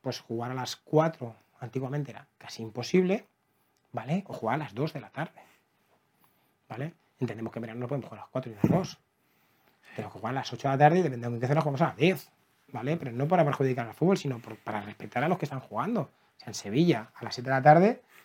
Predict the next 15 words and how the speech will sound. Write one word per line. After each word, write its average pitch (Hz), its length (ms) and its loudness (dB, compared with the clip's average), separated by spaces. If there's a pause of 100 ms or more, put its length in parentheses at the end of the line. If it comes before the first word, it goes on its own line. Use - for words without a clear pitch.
(240)
te - 80 -20
puede 131 160 2
dar 165 100 10
un, 120 680 2
una 120 140 -2
torra 135 520 2
en 127 280 -2
junio 139 320 2
que 131 60 4
te 123 80 0
puede, 123 180 2 (100)
te 123 100 -2
puedes 131 140 0
quedar 120 180 4
ahí. 214 180 8